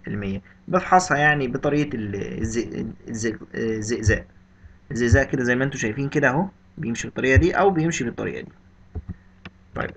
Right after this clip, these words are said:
الانتربريتيشن بتاعها بيكون لو انا شفت عدد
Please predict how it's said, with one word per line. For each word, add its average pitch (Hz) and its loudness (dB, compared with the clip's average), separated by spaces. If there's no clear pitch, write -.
الانتربريتيشن 156 2
بتاعها 180 6
بيكون 123 -8
لو 135 6
انا 190 8
شفت - -4
عدد 131 4